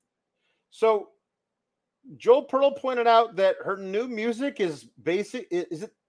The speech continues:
the exact music from Jody Threat from Impact? Is it the exact music? Did they just, like, pick it out from, like, a, a, a pile of, of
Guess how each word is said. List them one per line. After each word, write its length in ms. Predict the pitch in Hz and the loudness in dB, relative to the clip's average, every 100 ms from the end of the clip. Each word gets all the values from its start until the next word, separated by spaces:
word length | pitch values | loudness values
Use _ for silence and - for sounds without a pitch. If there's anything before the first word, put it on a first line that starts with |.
| 120 | -12
the 200 | 170 165 | -4 -2
exact 680 | 127 107 - - 190 - 277 | -2 -6 -6 6 6 6 0
music 400 | 311 311 349 - | -2 0 -4 -4
from 160 | 320 | -6
Jody 300 | 285 330 330 | 0 0 0
Threat 340 | 302 320 320 339 _ _ _ _ _ _ _ | 0 2 2 0 _ _ _ _ _ _ _
from 180 | 233 269 | 0 2
Impact? 560 | 285 277 294 294 - _ _ _ _ _ _ _ - | 2 2 0 -2 -14 _ _ _ _ _ _ _ -14
Is 120 | 190 | -12
it 80 | 254 | -6
the 140 | 277 | 0
exact 720 | 190 135 - 151 214 214 - | 0 -2 4 8 8 6 -4
music? 380 | 143 180 208 269 277 - _ _ _ _ | -4 -2 2 2 0 -14 _ _ _ _
Did 120 | - 170 | 4 6
they 80 | |
just, 280 | 240 262 - | 6 2 6
like, 320 | 220 196 - | 8 8 4
pick 240 | - 226 226 | 4 6 8
it 120 | 233 160 | 4 8
out 160 | 208 208 | 6 6
from, 140 | 202 | 6
like, 200 | 202 196 | 6 8
a, 160 | 175 - | 4 4
a, 160 | 170 143 113 | 2 2 0
a 100 | 165 | 0
pile 480 | 156 - 175 190 214 | 0 4 6 8 6
of, 200 | 190 120 104 - | 0 -4 _ 2
of 340 | 165 131 107 | 2 2 -6